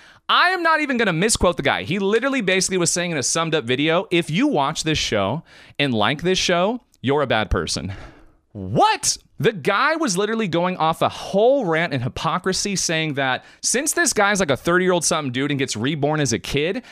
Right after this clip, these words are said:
he's like this crazy, perverted, over-the-top guy now doing these crazy things to, like, all of these characters, all this stuff. If you've seen the show, you know what I'm talking about. I don't need to bring it up to you. The fact of the matter is,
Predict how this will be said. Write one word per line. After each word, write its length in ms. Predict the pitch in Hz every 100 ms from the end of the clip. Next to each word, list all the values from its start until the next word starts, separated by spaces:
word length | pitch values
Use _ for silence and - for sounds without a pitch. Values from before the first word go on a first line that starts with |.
| -
he's 240 | 202 233 226
like 240 | 226 160
this 180 | 160 -
crazy, 640 | - - 190 202 175 190
perverted, 800 | - 156 123 107 143 160 165 151 -
over-the-top 680 | 170 175 165 - 160 143
guy 200 | 131 131
now 120 | 131 131
doing 300 | 170 220 185
these 180 | 139
crazy 640 | - - 233 262 254 220 208
things 380 | - 180 180 -
to, 100 | 143
like, 300 | 131 113 - - - -
all 240 | 233 254
of 40 | 220
these 160 | 196
characters, 480 | - 175 175 175 156
all 200 | 202 220
this 140 | 202 185
stuff. 240 | 170 -
If 160 | 220 247
you've 160 | 247
seen 240 | - 233 226
the 80 | 220
show, 400 | - 165 156 - - _ 120
you 120 | 135
know 160 | 147
what 120 | 160 175
I'm 100 | 170
talking 380 | 135 104 113
about. 320 | 104 101 110 -
I 120 | 185
don't 180 | 180 214
need 120 | 190
to 40 | 135
bring 160 | 123
it 80 | 107
up 140 | 87
to 120 | - 82
you. 140 | - _ 156
The 140 | 247
fact 380 | - 269 320 381
of 40 |
the 100 | 381
matter 360 | 180 113 131 156
is, 280 | 220 202